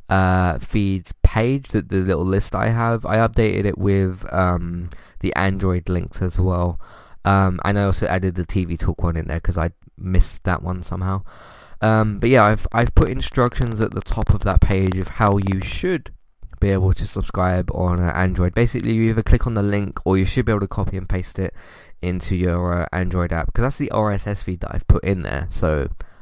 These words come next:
I don't know why that wouldn't work, 'cause that's where the episodes go. So, 'cause I upload them to there essentially, and then they just get published to all the different places. So who knows? Um, but yeah, that should work. If it doesn't, of course, let me know and I'll see what I can do about it.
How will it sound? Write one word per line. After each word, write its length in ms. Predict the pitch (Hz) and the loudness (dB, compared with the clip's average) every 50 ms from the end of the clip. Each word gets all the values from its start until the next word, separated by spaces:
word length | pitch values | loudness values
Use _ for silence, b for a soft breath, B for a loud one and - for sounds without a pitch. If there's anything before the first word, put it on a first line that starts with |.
| B B - | B B 2
I 20 | |
don't 160 | - - 127 127 | 4 4 6 6
know 80 | 110 | 6
why 140 | 98 98 95 | 6 6 4
that 160 | 95 87 - | 2 2 4
wouldn't 320 | - 92 87 - - - - | 6 6 6 6 4 2 0
work, 260 | 82 85 82 78 - - - - | 0 0 0 0 -4 -8 -10 -4
'cause 60 | - | -4
that's 140 | 104 95 - | -4 -2 0
where 100 | 92 90 | 0 0
the 80 | 87 87 | 2 2
episodes 380 | 87 - - - 87 82 - - | 2 0 2 0 0 -2 -2 -2
go. 340 | - 87 82 82 82 82 - - - | 0 0 2 2 0 0 -2 -6 -12
So, 340 | - - 78 69 65 85 - B B B B B B B | -8 -4 -2 -2 0 0 -2 B B B B B B B
'cause 140 | - 120 107 | 2 6 6
I 120 | 104 110 | 8 6
upload 280 | 110 101 - 117 120 113 | 6 6 6 6 6 6
them 160 | 113 104 104 | 4 2 2
to 120 | - 101 90 | 0 0 2
there 240 | 101 98 101 87 | 2 2 2 2
essentially, 400 | 80 - - - - - 87 85 | 2 0 -2 -2 -4 -2 -2 -2
and 80 | 85 87 | -2 -2
then 100 | 85 80 | -4 -2
they 140 | 82 85 82 | -2 -4 -2
just 180 | - 87 - | -4 -4 -4
get 160 | - 76 71 - _ _ - _ - - - - - - - | -4 -6 -6 -8 _ _ -20 _ -20 -18 -18 -16 -8 0 2
published 340 | - 95 90 90 82 - - | 2 4 4 0 -2 0 2
to 80 | 101 | 2
all 60 | 92 | 2
the 80 | 92 90 | 2 0
different 300 | - 87 85 - 82 - | 0 -2 -2 -2 -2 -2
places. 320 | 87 87 87 - 87 85 | 0 -2 -2 -4 -6 -8
So 220 | - - 90 87 - B B B B B B B B B | -6 -6 -6 -6 -6 B B B B B B B B B
who 80 | 151 151 | 2 4
knows? 260 | 135 113 101 92 - - - | 4 4 2 0 -4 -2 4
Um, 480 | 104 113 120 120 120 120 117 117 117 | 6 8 8 8 8 6 4 2 0
but 100 | - 113 | 0 2
yeah, 120 | 123 117 101 | 4 4 4
that 180 | 95 107 95 | 4 2 2
should 160 | - - 131 120 | 2 0 2 4
work. 280 | 120 123 123 120 - | 4 4 4 4 2
If 100 | 120 - | 4 4
it 80 | - - | 4 4
doesn't, 260 | 104 104 101 101 90 | 4 2 2 0 -2
of 80 | 92 - | -6 -6
course, 240 | - 92 92 - | -4 -4 -4 -2
let 140 | - 87 82 | -2 -2 0
me 80 | 90 92 | 0 2
know 180 | 90 90 87 | 2 2 0
and 80 | 85 82 | 0 0
I'll 120 | 80 82 | 0 -2
see 160 | 80 - 87 87 | -2 -2 -2 -4
what 160 | 85 76 52 | -2 -4 -4
I 20 | |
can 180 | - - 87 87 | -4 -6 -6 -4
do 160 | - 104 101 | 0 0 0
about 240 | 98 98 101 98 98 | 0 0 0 0 0
it. 140 | 95 - | -2 -4